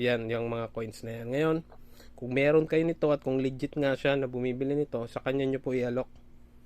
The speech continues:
itong mga coins na ito. Itong, ah, lampas kwelyo na sinasabi nila, no?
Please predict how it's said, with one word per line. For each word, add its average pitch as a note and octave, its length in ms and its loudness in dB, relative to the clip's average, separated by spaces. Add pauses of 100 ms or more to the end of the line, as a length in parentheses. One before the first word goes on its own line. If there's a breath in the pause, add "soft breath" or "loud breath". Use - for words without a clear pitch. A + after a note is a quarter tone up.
(240)
itong B2+ 240 -4
mga B2 240 0
coins A#2+ 320 -4
na A#2 80 -2
ito. A#2+ 320 -2 (160)
Itong, B2 320 -2
ah, A#2+ 400 -2 (1200 loud breath)
lampas A#2+ 400 -6
kwelyo B2 400 2
na B2 80 0
sinasabi A#2 560 -2
nila, C3 240 -4
no? C#3+ 160 -6